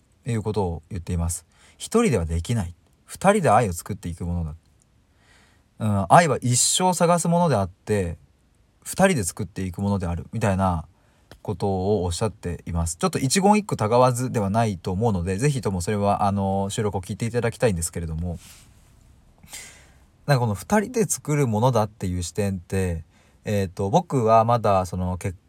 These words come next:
婚をしていなくて、えーと、子供とかもいないので、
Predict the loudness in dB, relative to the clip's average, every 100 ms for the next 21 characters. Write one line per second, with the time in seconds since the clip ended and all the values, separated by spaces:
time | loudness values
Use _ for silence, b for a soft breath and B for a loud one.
0 | _ -6 0 0 0 -4 -8 -6 -2 0
1 | -2 -6 -4 -4 -2 -2 -2 -4 -8 -10
2 | -4 2 2 2 -2 b b -8 -6 -6
3 | -8 -4 -2 -2 -2 -4 -6 -6 -6 -6
4 | -2 -2 -2 -4 -6 -6 0 0 0